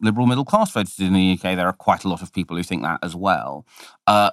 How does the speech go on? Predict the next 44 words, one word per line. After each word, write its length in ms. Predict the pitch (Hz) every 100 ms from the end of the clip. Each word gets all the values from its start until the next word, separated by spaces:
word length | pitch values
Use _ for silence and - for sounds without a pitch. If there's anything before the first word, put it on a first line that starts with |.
| -
one 240 | 101 139
of 80 | 131
the 120 | 107
interesting 520 | 107 98 98 - 90 90
reasons 260 | 87 90
I 80 | 82
think 220 | - 98
why 100 | 87
that 160 | 87 -
dog 180 | 90 85
doesn't 200 | 87 90
seem 180 | 98 90
to 120 | 87
have 120 | 80
barked 260 | 90 87 -
as 60 |
much 220 | 92 -
as 80 | 92
we 260 | 87 87 82
thought 1120 | - - - - - - 104 139 214 - - _ - _ -
is 180 | 87
effectively 640 | 107 - 139 - 120 98 95
the 100 | 92
non-aggression 920 | 98 107 107 98 87 107 - 98 85
pact 420 | - 85 - -
between 380 | 90 - 85 85
Labour 260 | 85 76 87
and 100 | 87
the 60 |
Liberal 260 | 87 80 82
Democrats 540 | 92 90 - 78 -
means 160 | 82 85
although 220 | 87 101
the 180 | 110 92
Lib 180 | 92 90
Dems 300 | 90 87 - _ _ _
voted 360 | 95 92 - 76 _
differently 640 | 151 147 117 92 62 76 123 _
to 220 | - 87 76
the 100 | 78
Labour 220 | 78 76
Party 340 | 80 76 80
on 160 | 76 78
those, 380 | 71 71 -